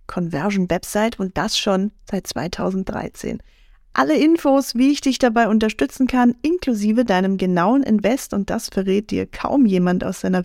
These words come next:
Webseite, findest du auf w w w punkt inotech punkt d e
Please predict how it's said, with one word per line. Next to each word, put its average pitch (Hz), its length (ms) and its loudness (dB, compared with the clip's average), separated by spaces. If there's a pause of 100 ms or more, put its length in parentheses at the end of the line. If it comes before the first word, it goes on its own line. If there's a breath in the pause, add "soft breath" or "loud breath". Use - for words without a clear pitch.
Webseite, 208 560 0 (460 loud breath)
findest 349 320 0
du 294 100 4
auf 240 320 4
w 233 220 2
w - 0 -
w 233 160 4
punkt 240 340 2
inotech 214 560 2
punkt 214 420 -2
d 208 360 0
e 370 60 0